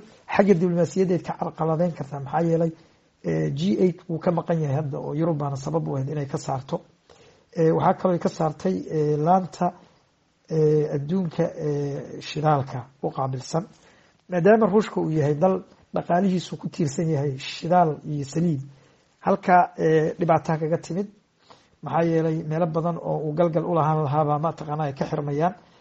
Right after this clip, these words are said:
sicirkiisii iyo wixii macnaha badeecadiisii uu suuq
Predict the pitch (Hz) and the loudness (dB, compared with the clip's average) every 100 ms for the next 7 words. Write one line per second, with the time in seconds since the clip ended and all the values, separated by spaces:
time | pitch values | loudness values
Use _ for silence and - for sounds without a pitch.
0 | _ _ - - 175 160 - 175 - 165 | _ _ -10 -4 -2 -2 -2 -4 -2 -6
1 | 165 147 170 156 160 - 151 151 165 156 | -2 -2 0 0 0 -2 0 2 2 2
2 | 151 151 160 - 107 - 160 160 156 180 | 0 -4 -8 -8 -10 -8 -4 0 0 0
3 | 160 - 156 147 - _ _ 170 151 151 | -2 -4 -6 -8 -14 _ _ -4 -4 -4
4 | - - 160 | -10 -8 -4